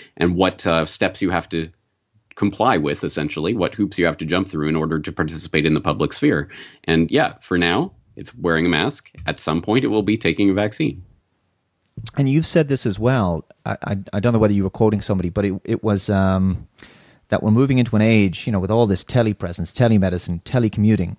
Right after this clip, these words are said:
Speaker 2: And the telemedicine thing is very concerning because a doctor needs to be able to physically examine someone, but this is where we're starting to go now. Uh, the lack of care and the marginalization of people who are vulnerable,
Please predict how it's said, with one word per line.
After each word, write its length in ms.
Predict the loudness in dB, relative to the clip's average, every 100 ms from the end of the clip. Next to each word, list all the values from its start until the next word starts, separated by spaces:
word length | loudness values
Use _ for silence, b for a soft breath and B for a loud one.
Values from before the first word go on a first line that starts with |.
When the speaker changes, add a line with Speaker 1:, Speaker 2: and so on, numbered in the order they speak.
| -10
Speaker 2:
And 100 | -4
the 60 | 0
telemedicine 560 | 2 4 4 2 0
thing 140 | 0 2
is 60 |
very 200 | 2 2
concerning 440 | 2 -2 -4 -4 -4
because 200 | -4 -2
a 60 |
doctor 340 | 2 2 2 2
needs 240 | 2 2
to 60 | 0
be 80 |
able 80 | 0
to 60 | -2
physically 500 | 0 0 2 0 0
examine 420 | 2 2 4 2
someone, 240 | 0 -2
but 140 | -4 -2
this 160 | -2
is 120 | -2 0
where 160 | 0
we're 120 | 0
starting 260 | -2 -2 -2
to 80 | 0
go 160 | 2
now. 220 | 2 2 -4 B B B _
Uh, 280 | 2 4 2 2
the 120 | 0
lack 420 | 2 2 2 2
of 160 | 0 0
care 420 | -2 0 -2 -8 -10 -4
and 380 | 0 2 0
the 80 | 2
marginalization 880 | 2 2 0 0 0 2 0 0 -2
of 100 | -2
people 240 | -2 -2
who 140 | 0 0
are 180 | 2 0
vulnerable, 400 | 0 -4 -4